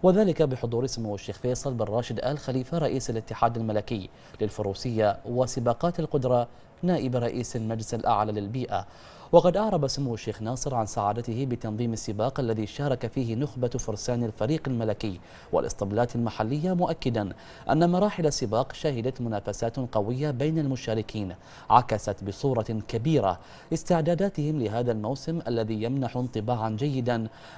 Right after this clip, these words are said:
على أن هذا الموسم سيشهد الإثارة والتشويق في جميع السباقات، مضيفا سموه أن السباق اتسم بالقوة مع انطلاقته في المرحلة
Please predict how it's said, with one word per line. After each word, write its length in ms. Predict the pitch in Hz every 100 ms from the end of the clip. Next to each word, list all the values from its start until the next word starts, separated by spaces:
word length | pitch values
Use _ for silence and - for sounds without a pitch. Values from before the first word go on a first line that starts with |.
| -
على 200 | 160 170
أن 260 | 196 196
هذا 280 | 147 143 127
الموسم 420 | 107 110 127 156
سيشهد 480 | 143 113 120 117 117
الإثارة 480 | 120 107 - 123 120
والتشويق 640 | 107 - 113 - 135 131
في 180 | 123 120
جميع 360 | 113 117 151
السباقات، 600 | 123 - 110 104 - 92 - - - -
مضيفا 400 | 90 98 113 107
سموه 600 | 98 101 117 120 123 127
أن 120 | 113
السباق 460 | 107 - 101 127 135 - - - -
اتسم 500 | 185 - 214 175 165
بالقوة 440 | 113 - 123 147 -
مع 200 | 151 113
انطلاقته 680 | 101 101 101 123 117 123
في 60 | 131
المرحلة 460 | 110 104 - 120